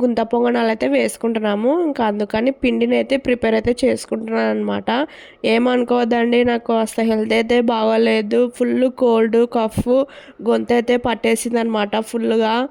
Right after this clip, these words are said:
అందుకే వాయిస్ అయితే ఇలా ఉంది, కొంచెం అడ్జస్ట్ అవ్వండి. ఇంకా టిఫిన్ కూడా నేను చేయలేదండి,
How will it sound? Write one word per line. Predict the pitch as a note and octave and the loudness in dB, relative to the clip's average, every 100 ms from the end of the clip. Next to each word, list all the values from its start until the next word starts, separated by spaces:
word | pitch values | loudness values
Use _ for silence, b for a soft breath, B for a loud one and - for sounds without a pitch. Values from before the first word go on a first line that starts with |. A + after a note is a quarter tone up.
| B B - G#3+ | B B -8 -4
అందుకే | G#3+ - A#3 A#3+ | -2 0 0 0
వాయిస్ | A3+ A3 A3 A3 | 2 0 2 0
అయితే | G#3+ A3+ | 2 0
ఇలా | A3+ G#3+ G#3+ | 2 0 -2
ఉంది, | G#3 G#3+ A#3 | -2 -2 -2
కొంచెం | A3+ G#3+ G#3+ G#3+ | -2 -2 -2 -2
అడ్జస్ట్ | G3 G#3 G#3+ - A3+ | -4 -4 -2 0 0
అవ్వండి. | G#3 G3+ G#3 C4+ B B _ - | 0 0 0 -2 B B _ -6
ఇంకా | A3 G#3+ G#3 | -2 -4 -2
టిఫిన్ | A3+ B3 A#3+ B3 | -2 0 0 2
కూడా | C4 C4+ | 2 2
నేను | C4 - | 2 2
చేయలేదండి, | A#3 A3+ A#3 A#3 G#3+ G#3+ | 2 2 2 2 0 0